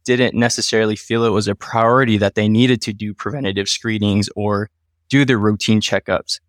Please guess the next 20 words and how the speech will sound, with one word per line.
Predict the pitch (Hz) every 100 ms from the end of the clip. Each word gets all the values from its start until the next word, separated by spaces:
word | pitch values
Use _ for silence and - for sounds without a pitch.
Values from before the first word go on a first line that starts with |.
| _ _
And | 120 123
I | 120
think | - 147
that | 135 127 -
might | 117 123 139 -
come | - 156 135
from | 131 113 110 110 107 - _ _ _ _ _ _ _ -
what | 120 -
we | 113 120
did | 107 113 113 113 110 - _
generation-wise. | - 120 117 120 127 107 98 64 - - - - _ _ _
I | - 123
think | 147 156 -
it | 139
is | 131 -
starting | - 120 117 117
to | - 107
change | - 110 117 135 123
the | 117
more | 110 107 110 110